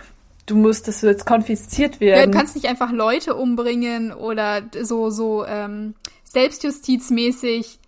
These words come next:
Speaker 2: alleine handeln. Ja, das könnte man besprechen, aber nicht zu
Speaker 1: Voll.
Speaker 2: sagen,
Speaker 1: Eigentlich
Speaker 2: "Gib
Speaker 1: müsst-
Speaker 2: mir den Anzug."
Speaker 1: Ja, ja, eigentlich müsste man doch sagen, "Ja, du musst, entweder du bist jetzt im Militär, weil wenn du das benutzen willst, musst du ins Militär oder keine Ahnung, oder dann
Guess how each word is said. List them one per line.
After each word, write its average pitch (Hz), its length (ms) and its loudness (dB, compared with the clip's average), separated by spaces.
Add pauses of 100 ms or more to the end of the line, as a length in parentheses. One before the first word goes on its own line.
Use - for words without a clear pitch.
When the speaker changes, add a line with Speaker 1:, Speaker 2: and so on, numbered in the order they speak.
Speaker 2:
alleine 233 460 0
handeln. 208 340 -4
Ja, 208 140 0
das 262 320 -2
könnte 254 300 0
man 226 180 -2
besprechen, 226 560 -6
aber 220 240 -2
nicht 254 300 0
zu 269 80 -4
Speaker 1:
Voll. 262 100 2
Speaker 2:
sagen, 254 400 4 (320)
Speaker 1:
Eigentlich 320 360 -2
Speaker 2:
"Gib 294 80 2
Speaker 1:
müsst- 311 100 -6
Speaker 2:
mir 285 100 4
den - 140 0
Anzug." 247 560 -6
Speaker 1:
Ja, 240 180 4
ja, 330 260 8
eigentlich 285 280 -2
müsste 302 200 -8
man 240 160 -4
doch 226 120 0
sagen, 240 420 2
"Ja, 220 140 2
du 208 80 0
musst, 240 260 0
entweder 214 260 2
du 202 140 0
bist 240 240 -4
jetzt 214 180 2
im 214 140 6
Militär, 196 760 4
weil 185 220 4
wenn 196 140 4
du 202 80 0
das 190 160 -2
benutzen 202 400 -2
willst, 214 200 4
musst 202 220 0
du - 40 0
ins 160 140 -8
Militär 220 600 0
oder 185 160 2
keine 196 300 0
Ahnung, 220 360 2
oder 190 220 0
dann 180 240 -2